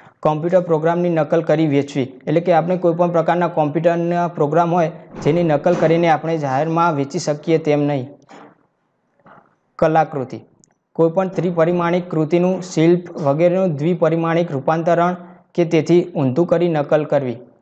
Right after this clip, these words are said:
કલાકૃતિ કે જનતામાં પ્રસારિત કરવી, એટલે કે કોઈ પણ કલાકૃતિને આપણે જનતામાં પ્રસારિત કરી શકીએ નહીં.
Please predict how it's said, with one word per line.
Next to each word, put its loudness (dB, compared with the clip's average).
કલાકૃતિ 0
કે 0
જનતામાં -2
પ્રસારિત 0
કરવી, -2
એટલે 2
કે 2
કોઈ 0
પણ -2
કલાકૃતિને 0
આપણે 2
જનતામાં -2
પ્રસારિત 0
કરી 0
શકીએ 0
નહીં. 0